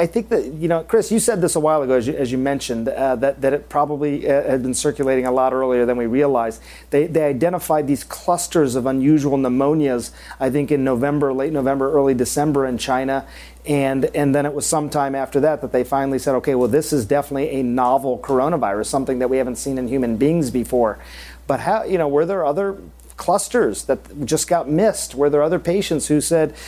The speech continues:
the, the doctors there or in other places around the world even said, "It's, it's flu. Uh, we, we're, we don't have to bother diagnosing it. This is acting like flu."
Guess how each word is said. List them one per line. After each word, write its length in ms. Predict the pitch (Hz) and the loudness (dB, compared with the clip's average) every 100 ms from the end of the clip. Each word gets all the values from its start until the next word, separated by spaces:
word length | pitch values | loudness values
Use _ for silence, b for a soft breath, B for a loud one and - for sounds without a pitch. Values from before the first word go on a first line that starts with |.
| B | B
the, 160 | B 151 | B 0
the 160 | 143 151 | 2 2
doctors 440 | 156 151 156 127 | 2 2 2 2
there 300 | 143 160 190 | 4 4 2
or 220 | - 156 | 2 0
in 60 | 151 | 0
other 120 | 156 | -2
places 360 | 151 151 143 135 | 0 -2 0 0
around 260 | 135 143 | 0 2
the 60 | 139 | 2
world 260 | 143 196 160 | 2 2 2
even 180 | 151 | 0
said, 240 | 147 156 147 B B B - | 0 0 0 B B B -2
"It's, 160 | 196 | -2
it's 260 | - 190 - | 0 0 -2
flu. 520 | - 220 240 135 101 - | -4 2 2 2 -4 -8
Uh, 140 | 135 151 | -2 2
we, 140 | 170 | 2
we're, 180 | 175 175 | 2 0
we 160 | 190 | 2
don't 160 | 190 185 | 2 2
have 160 | 165 160 | -2 -2
to 80 | |
bother 400 | 147 139 143 151 | 0 2 2 2
diagnosing 580 | 139 143 139 160 196 147 | 2 2 0 0 -2 -2
it. 80 | 139 | -4
This 160 | 160 156 | -2 -2
is 120 | 143 | 2
acting 340 | 147 147 165 | 2 2 -2
like 220 | 151 151 | 0 -2
flu." 360 | - 220 226 110 | -2 2 2 0